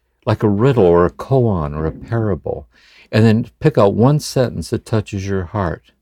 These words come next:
and keep reading on. And the longer you do that, like connecting the dots, things that were before unclear start becoming clear because you're getting acclimated. We're, like, drawn into this.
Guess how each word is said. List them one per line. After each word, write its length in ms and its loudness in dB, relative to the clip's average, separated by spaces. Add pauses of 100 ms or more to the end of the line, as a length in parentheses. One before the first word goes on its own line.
(340)
and 120 -4
keep 240 -2
reading 420 0
on. 460 -6 (580)
And 140 2
the 60 6
longer 440 4
you 240 2
do 300 0
that, 400 -4 (420)
like 140 2
connecting 560 0
the 80 0
dots, 680 -4 (360)
things 280 0
that 180 -4
were 180 -4
before 640 0
unclear 480 0
start 280 -4
becoming 500 -4
clear 480 -2 (240)
because 280 2
you're 100 0
getting 380 -2
acclimated. 760 -2 (300)
We're, 100 0
like, 300 0
drawn 420 2
into 420 -2
this. 460 -8